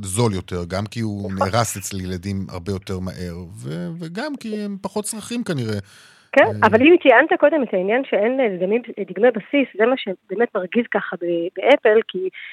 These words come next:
Speaker 2: היא השיקה בסדרת אייפון חמש עשרה, כמו בסדרה הקודמת, אגב, ארבעה דגמים, שלכאורה מחולקים לדגמי בסיס ודגמי פרו,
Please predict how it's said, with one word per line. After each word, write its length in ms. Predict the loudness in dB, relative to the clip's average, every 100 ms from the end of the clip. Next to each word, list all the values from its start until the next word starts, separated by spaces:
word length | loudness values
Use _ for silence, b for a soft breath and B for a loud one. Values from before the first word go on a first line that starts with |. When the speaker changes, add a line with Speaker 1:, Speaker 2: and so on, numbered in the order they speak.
| B
Speaker 2:
היא 80 | 2
השיקה 260 | 4 4 6
בסדרת 500 | 4 0 4 6 6
אייפון 240 | 4 2
חמש 320 | -2 -2 -2
עשרה, 280 | -2 0 -2 -2 B B _
כמו 180 | 4 4
בסדרה 300 | 4 2 0
הקודמת, 460 | 2 2 2 0
אגב, 260 | -2 -2 -2 -6 b _
ארבעה 340 | 0 6 6 6
דגמים, 480 | 4 -4 -4 -6 -10 _ b b b
שלכאורה 720 | -10 -4 -4 -6 0 0 6 6 6
מחולקים 480 | 2 2 2 -2
לדגמי 440 | -4 -4 -6 -2 -2
בסיס 360 | -4 -6 -10 -8
ודגמי 400 | -10 -8 -2 -2
פרו, 340 | 0 2 2